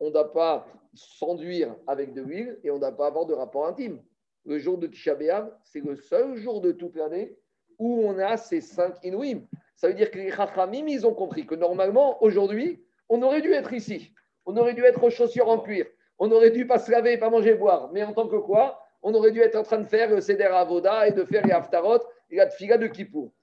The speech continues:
Au lieu d'avoir Kippour, on a eu quoi ? Tisha B'Av. Et c'est ça la réponse de Rabbi Yoshua ben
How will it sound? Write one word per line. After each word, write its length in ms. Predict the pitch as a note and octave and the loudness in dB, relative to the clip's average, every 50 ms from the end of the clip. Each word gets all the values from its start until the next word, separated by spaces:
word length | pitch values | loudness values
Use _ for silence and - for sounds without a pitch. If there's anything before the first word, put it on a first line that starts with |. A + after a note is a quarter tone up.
| _ _ - | _ _ 6
Au 140 | G3 G#3+ A#3 | 6 6 6
lieu 220 | A#3 B3 D4+ E4 | 6 2 2 4
d'avoir 440 | E4 D#4 D4 C4 B3+ C4 B3+ A3+ - | 6 6 6 8 8 6 6 6 4
Kippour, 600 | - A3 A3 - F#3+ A#3+ C#4+ E4+ F4+ D#4+ - - _ _ _ _ _ - - | 0 -8 -8 -4 0 2 2 2 2 -2 -4 -14 _ _ _ _ _ -6 -6
on 120 | G3 G3+ | -2 0
a 80 | G3+ G3 | 0 0
eu 120 | G3 - | 0 -2
quoi ? 200 | F#3+ - - - | 0 2 2 2
Tisha 340 | - F#3 D#3+ - - D3+ C3+ | 2 -2 -12 -4 -2 -2 -2
B'Av. 380 | C3+ C#3 C3+ A#2 G#2+ A2+ - - _ _ _ _ _ - | 0 0 0 0 -2 -6 -8 -14 _ _ _ _ _ -8
Et 60 | G#3 | -8
c'est 160 | G#3 G#3 A#3 A3 | -6 -4 -6 -6
ça 180 | A3+ - C#4 | 0 0 2
la 160 | C#4 C4+ B3+ | 2 2 2
réponse 360 | A#3 A3+ G#3+ A3 A3 A3+ G#3+ - | 2 2 0 2 2 2 2 2
de 40 | |
Rabbi 220 | E3 E3+ E3 E3 F3 | 2 2 2 2 2
Yoshua 400 | E3 - - E3 D#3 D#3 D#3+ D#3 | 0 0 -4 -4 2 2 2 4
ben 200 | D#3 D#3 D3+ | 4 2 2